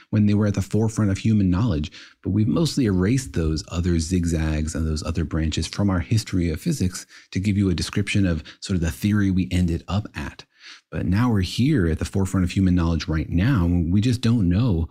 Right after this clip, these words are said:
what is the right way forward. Should it be quantum gravity? Should it be antimatter? Should it be magnetic monopoles? Should it be cracking open the electron to see what's inside?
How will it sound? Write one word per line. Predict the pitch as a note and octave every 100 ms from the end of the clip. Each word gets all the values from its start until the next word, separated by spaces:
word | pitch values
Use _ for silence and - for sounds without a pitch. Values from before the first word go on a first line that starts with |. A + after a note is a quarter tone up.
| -
what | - D#2 F#2
is | G2+ G2
the | E2+
right | E2 E2+
way | E2+
forward. | D#2+ D#2+ E2+ B1
Should | - D2
it | D#2
be | F2+
quantum | - A2 A2+ G#2
gravity? | A#2 C3 B2 B2
Should | A2 F#2+
it | F2+
be | G#2+ G#2+ G#2
antimatter? | A2+ A2+ A2 A2 A2+
Should | G#2+ F#2+
it |
be | F#2
magnetic | F2+ F2 F#2 G2+ G#2
monopoles? | G2 G2 G#2 G#2+ G#2 G2+
Should | F#2
it | F2
be | F2+
cracking | - F2 G2+ G#2+ F#2+
open | G#2 G#2 G2
the | G2+
electron | F#2+ G2+ - G#2+ G2+
to | F2
see | F#2+
what's | F#2+ F#2 F#2
inside? | - F#2+ F#2 - E2 F#2 G#2